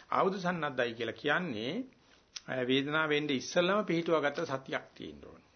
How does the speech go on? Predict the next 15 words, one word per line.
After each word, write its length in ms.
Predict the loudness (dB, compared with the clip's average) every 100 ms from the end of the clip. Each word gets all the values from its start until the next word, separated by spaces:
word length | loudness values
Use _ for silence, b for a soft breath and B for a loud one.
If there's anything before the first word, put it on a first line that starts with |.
| -10
ඒ 140 | -4 -2
සතිය 400 | -2 -4 -4 -6
බොහෝ 320 | -4 -2 -2
විට 180 | -2 -4
අපි 180 | -6 -6
ඇති 200 | -10 -8
කරගන්නේ 560 | -6 -4 -4 -2 -4 -6 -10 B B B B B -4
කායගත 480 | 0 0 0 0 0
සතිය 360 | -2 -6 -6 -6
අනුව. 280 | -6 -12 -20 B B B
කය 220 | -2 0
අනුව 280 | 0 -2 -6 -8
ගිය 200 | -10 -10
සීයක් 440 | -10 -10 -10 -10
අනුව, 260 | -10 -10